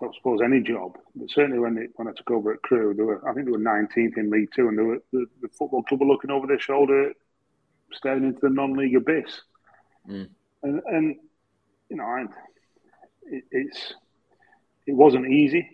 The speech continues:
Speaker 1: the first twelve months, for sure. Um, but at the same time, I, I knew that if I kept working with the players, 'cause I'd seen where they'd come from,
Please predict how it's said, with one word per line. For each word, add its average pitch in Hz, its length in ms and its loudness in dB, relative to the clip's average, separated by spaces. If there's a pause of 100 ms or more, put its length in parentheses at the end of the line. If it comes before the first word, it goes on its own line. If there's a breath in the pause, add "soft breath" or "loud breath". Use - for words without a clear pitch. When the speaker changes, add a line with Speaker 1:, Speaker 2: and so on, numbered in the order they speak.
Speaker 1:
the 123 80 -8
first 131 460 -4 (200)
twelve 131 280 -2
months, 139 320 -6 (540)
for - 80 -16
sure. 135 440 -2 (920)
Um, 117 680 -8 (1300)
but 143 220 -4
at 131 80 -6
the 113 100 0
same 127 300 2
time, 120 540 -2 (600)
I, 160 280 0
I 143 140 4
knew 135 220 6
that 131 120 2
if 110 140 -4
I 131 160 2
kept - 460 -8 (500)
working 127 440 4
with 113 140 0
the 110 60 -2
players, 117 640 0
'cause 107 120 -6
I'd 113 160 -4
seen 127 640 0 (280)
where 120 320 0
they'd 117 200 -2
come 117 240 -4
from, 110 420 -2